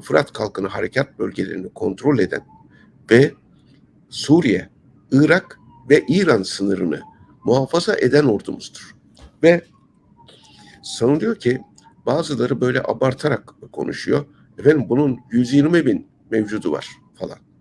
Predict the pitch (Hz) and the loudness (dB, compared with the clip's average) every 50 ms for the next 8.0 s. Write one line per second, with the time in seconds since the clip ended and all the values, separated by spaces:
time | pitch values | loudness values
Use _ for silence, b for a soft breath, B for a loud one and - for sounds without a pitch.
0 | _ _ _ _ b b b b b b - 120 123 143 - 202 196 208 214 214 | _ _ _ _ b b b b b b -6 -4 -4 -2 -2 -2 -2 -2 -2 -2
1 | 202 196 175 170 170 - 170 165 165 165 151 120 95 82 - - b b b b | 0 0 0 -2 -2 -4 -2 -2 -2 0 0 0 -2 -2 -4 -8 b b b b
2 | b b - 135 147 170 160 185 190 175 180 220 233 208 - - 202 190 - - | b b -2 0 0 0 0 -2 -2 -2 -2 -4 -6 -6 -8 -8 -8 -8 -6 -6
3 | 131 120 139 151 160 - - 131 135 139 156 151 135 113 101 - 110 101 113 113 | -2 0 0 0 0 0 -2 0 0 0 0 -2 -2 -4 -4 -6 -4 -2 -2 -2
4 | 110 101 - - - - - - b b b b b b b b b - 107 104 | -2 -2 -4 -4 -4 -4 -6 -6 b b b b b b b b b -8 -6 -4
5 | 101 101 101 98 90 80 - 127 131 - - - - 107 101 95 - 110 104 107 | -2 -2 -2 -2 -4 -4 -2 -4 -4 -4 -6 -6 -2 -2 -2 0 -2 -4 -4 -4
6 | 92 - - - - _ _ _ b b b b b b b - 127 170 202 208 | -6 -6 -8 -12 -20 _ _ _ b b b b b b b -4 -2 0 0 0
7 | 208 202 202 170 139 113 110 139 165 196 180 - - 98 - - - - - | -2 -4 -6 -4 -2 0 0 0 0 -2 -4 -4 -4 -4 -4 -4 -4 -6 -10